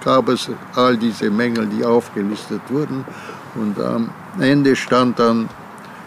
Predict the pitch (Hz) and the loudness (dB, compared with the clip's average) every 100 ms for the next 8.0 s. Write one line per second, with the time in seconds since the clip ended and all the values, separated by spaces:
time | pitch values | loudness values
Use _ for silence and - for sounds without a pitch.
0 | - - 143 123 131 131 131 - 107 117 | -4 4 6 8 6 6 6 2 4 6
1 | 120 101 110 92 104 104 98 - - - | 6 6 4 2 2 2 2 -4 -14 -16
2 | - 104 90 120 139 131 139 131 110 113 | -6 -4 0 2 2 2 4 4 2 0
3 | 113 113 104 92 - 110 127 135 139 165 | 0 0 0 0 2 4 6 6 4 4
4 | 156 151 151 151 123 110 104 107 92 90 | 2 2 2 0 2 0 4 4 4 2
5 | 104 - 104 101 98 - 98 90 117 98 | 0 0 0 2 0 0 -2 -2 -4 -4
6 | 98 - 110 117 135 139 151 135 131 135 | -4 -6 -2 0 0 0 2 2 2 0
7 | 135 127 - - 117 131 139 131 113 123 | 0 0 -4 0 2 2 2 0 -2 -4